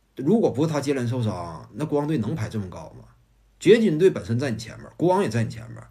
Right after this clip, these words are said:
太阳其实之前那会儿也是高居西部前列。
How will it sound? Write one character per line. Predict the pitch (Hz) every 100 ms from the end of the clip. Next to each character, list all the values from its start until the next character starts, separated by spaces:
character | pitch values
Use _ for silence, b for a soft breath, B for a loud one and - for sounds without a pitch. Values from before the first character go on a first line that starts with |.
| b b b -
太 | - 220
阳 | 120 160
其 | 156 127
实 |
之 | 113
前 | 113 90 113
那 |
会 | 110 107
儿 |
也 | 104
是 | -
高 | - 107
居 | 107 107
西 | - 107
部 | 92 104 90
前 | - - 78
列。 | 90